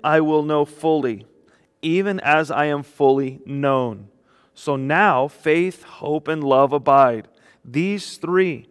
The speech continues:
but the greatest of these is love." Notice Paul says, "Hey, before, when I was a child, I, I spoke like a child." And I'm wondering in the context of this if what Paul meant is he spoke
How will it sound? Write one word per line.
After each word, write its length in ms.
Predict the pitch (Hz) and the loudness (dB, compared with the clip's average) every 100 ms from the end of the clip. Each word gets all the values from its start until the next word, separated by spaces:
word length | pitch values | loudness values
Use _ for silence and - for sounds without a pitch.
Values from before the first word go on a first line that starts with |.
| _ - _ | _ -20 _
but 260 | 123 131 139 | -2 2 2
the 100 | 139 | 0
greatest 800 | 120 127 127 185 220 214 220 - | -4 -10 -4 -4 0 -2 -2 -4
of 240 | 180 139 | -6 -4
these 500 | 135 165 170 170 165 - _ _ _ - | -4 -4 -4 -6 -8 -16 _ _ _ -6
is 240 | 160 135 | -4 -2
love." 380 | 139 151 147 117 | 4 6 6 4
Notice 400 | 143 180 185 147 | -2 -2 -2 -8
Paul 260 | - 160 160 | -2 0 0
says, 220 | 160 139 | -4 -10
"Hey, 360 | 127 180 165 - _ _ - | -4 -2 -2 -8 _ _ -18
before, 680 | 147 - - 190 185 185 - - | -18 -18 -8 -2 0 0 -4 -14
when 140 | - 151 | -8 -2
I 80 | 156 | -2
was 120 | 156 | -2
a 60 | |
child, 400 | 151 - 170 170 | -8 -2 2 2
I, 200 | 156 135 | 2 0
I 40 | 160 | -2
spoke 340 | - 185 180 | -2 0 0
like 160 | 175 170 | 0 -2
a 80 | - | -4
child." 480 | 180 165 147 117 _ _ _ - | 0 2 2 -2 _ _ _ -4
And 120 | 156 | -2
I'm 120 | 156 | 0
wondering 300 | 156 185 202 | -2 -2 -2
in 80 | 180 | -2
the 80 | 151 | -6
context 640 | - 170 196 190 175 - | -4 -2 -2 -2 -8 -8
of 120 | 135 127 | -8 -6
this 200 | 147 160 | -6 -6
if 160 | 139 | -6
what 220 | 151 - | -4 -6
Paul 200 | - 147 | -2 -2
meant 300 | 147 165 185 - - _ | -2 -2 -2 -4 -18 _
is 140 | 151 | -8
he 80 | 151 | -6
spoke 500 | 147 - 170 180 - | -8 -4 -2 -2 -6